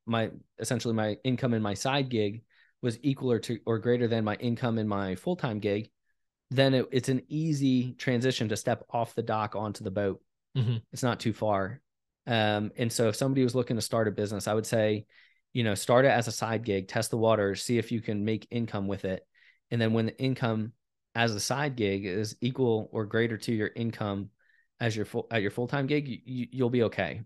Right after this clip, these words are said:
Speaker 1: when
Speaker 2: Yeah.
Speaker 1: you jump into that full-time. A lot of people do it too soon, or they're just not willing to put in the time of starting a business, 'cause you work harder when you start than what you ultimately will end up working later on in most cases. But conversely,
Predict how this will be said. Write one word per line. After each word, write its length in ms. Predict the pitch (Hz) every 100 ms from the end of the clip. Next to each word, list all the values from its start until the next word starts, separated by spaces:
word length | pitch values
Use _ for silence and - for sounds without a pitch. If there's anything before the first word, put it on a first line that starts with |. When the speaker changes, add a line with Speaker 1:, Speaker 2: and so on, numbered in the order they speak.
| - -
Speaker 1:
when 140 | 123
Speaker 2:
Yeah. 40 | 110
Speaker 1:
you 40 |
jump 200 | 113 101
into 140 | 98 98
that 160 | 90
full-time. 420 | 104 92 87 87 -
A 360 | - _ -
lot 60 | 131
of 60 |
people 180 | 147 127
do 120 | 117
it 80 | 117
too 160 | - 117
soon, 460 | - 139 147 147 - _ _ _
or 120 | 135
they're 100 | 120
just 200 | 117 110
not 120 | 113 98
willing 200 | 110 98
to 60 |
put 120 | - 107
in 80 |
the 80 | 101
time 500 | 92 110 101 98 110 117
of 100 | -
starting 300 | 113 104 98
a 60 |
business, 320 | 98 98 92
'cause 180 | - 107
you 80 | 117
work 220 | 135 131
harder 340 | - 123 123 110
when 160 | 107
you 80 | 101
start 460 | - 117 113 98 - _ _ _ _ _ _ _ _ _
than 300 | 120 117 110
what 100 | 110
you 160 | 101 107
ultimately 480 | 110 117 120 107 104
will 200 | 104 107
end 120 | 104
up 140 | 95 -
working 380 | 107 - 104
later 280 | 101 101 95
on 240 | 95 92 82
in 140 | 101
most 200 | 95 -
cases. 400 | 90 87 78 - _ _ _ _ _ _
But 140 | - 107
conversely, 840 | 113 101 135 175 117 98 101 127